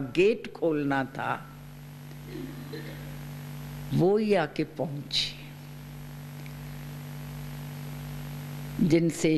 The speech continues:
यज्ञ में हमेशा यादगार है तो आग होती है, स्वाहा स्वाहा, ब्राह्मण बैठते हैं, कोई विघुन आता है शहर में या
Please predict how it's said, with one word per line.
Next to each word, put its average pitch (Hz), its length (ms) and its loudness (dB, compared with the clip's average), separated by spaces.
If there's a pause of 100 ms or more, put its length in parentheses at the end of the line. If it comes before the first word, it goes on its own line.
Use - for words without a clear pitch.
यज्ञ 180 340 6
में 175 220 4
हमेशा 208 680 4 (1200)
यादगार 180 760 6
है 175 280 4 (180)
तो 151 160 0 (600)
आग 156 300 4
होती 147 460 2
है, 139 300 4 (1040)
स्वाहा 135 960 2 (160)
स्वाहा, 139 800 0 (840)
ब्राह्मण 147 560 4
बैठते 139 600 0
हैं, 139 220 -2 (1300)
कोई 147 160 8
विघुन 180 440 6
आता 185 340 4
है 151 240 4
शहर 156 460 4
में 135 440 2
या 135 160 4